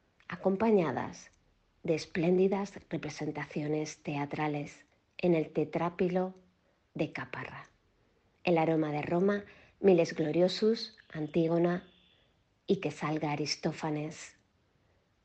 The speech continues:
El teatro nos reconstruye cuando estamos en peligro de derrumbe. Ojalá y el efecto de este milagro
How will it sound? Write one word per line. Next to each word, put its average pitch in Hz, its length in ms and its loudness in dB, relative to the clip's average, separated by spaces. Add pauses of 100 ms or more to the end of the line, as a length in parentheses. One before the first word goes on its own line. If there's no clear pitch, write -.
(200)
El 190 160 2
teatro 185 360 2
nos 185 280 4
reconstruye 170 880 0
cuando 147 240 -2
estamos 156 420 -4
en 156 120 -2
peligro 160 300 0
de 156 180 0
derrumbe. 156 540 -2 (640)
Ojalá 165 520 -4 (500)
y 180 80 2
el 160 80 2
efecto - 680 -6
de 156 220 -4
este 175 260 -4
milagro 180 580 -2